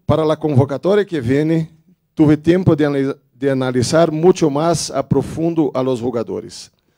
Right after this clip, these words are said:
Fueron analizados cuarenta y dos jugadores y doce partidos, partidos del vivo y tantos otros por la televisión. Y junto con mi cuerpo técnico tomamos en cuenta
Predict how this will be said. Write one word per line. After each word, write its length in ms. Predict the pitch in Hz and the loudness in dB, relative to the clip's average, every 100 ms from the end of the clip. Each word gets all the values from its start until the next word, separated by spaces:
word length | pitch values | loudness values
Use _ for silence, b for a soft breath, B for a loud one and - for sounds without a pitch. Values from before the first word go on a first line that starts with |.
| _ _ _ _ - | _ _ _ _ -6
Fueron 340 | - 170 185 | 0 4 4
analizados 760 | 160 156 139 135 156 175 170 160 | 2 2 0 2 2 4 2 0
cuarenta 440 | 127 135 165 165 | 0 0 -2 -4
y 40 | |
dos 220 | 135 139 120 | 0 0 0
jugadores 720 | 123 117 139 160 165 - - - | -4 -2 0 0 0 -4 -16 -8
y 120 | 135 | -6
doce 560 | 135 170 190 - 185 175 | 2 6 6 4 -4 -4
partidos, 1080 | - 127 123 143 151 156 156 143 - - _ | -4 -6 -4 -8 -6 -4 -6 -6 -14 -20 _
partidos 640 | - 110 - 151 147 151 - | -16 -14 -6 -2 -2 -4 -4
del 220 | 131 127 | -4 -2
vivo 520 | 110 131 120 95 92 _ _ _ _ | 0 0 0 -4 -8 _ _ _ _
y 140 | - 123 | -8 -8
tantos 560 | - 165 180 165 143 | -2 0 2 0 2
otros 440 | 135 165 160 151 - | 2 0 0 -4 -4
por 220 | - 123 | -6 -4
la 160 | 131 127 | -2 -2
televisión. 640 | 127 120 113 101 113 87 _ _ _ _ _ _ | -2 -2 -2 -4 -6 -8 _ _ _ _ _ _
Y 80 | 123 | -2
junto 460 | 117 139 208 208 185 | 2 4 4 4 0
con 160 | 151 139 | 0 -4
mi 120 | 120 | -4
cuerpo 440 | - 160 170 139 | 0 0 0 -4
técnico 640 | - 139 139 156 156 165 160 | -2 -2 -2 -4 -2 -2 -2
tomamos 520 | 147 131 147 156 139 | -2 -2 0 0 -2
en 120 | 135 | -4
cuenta 540 | - 151 165 160 160 | -4 -4 -2 -4 -4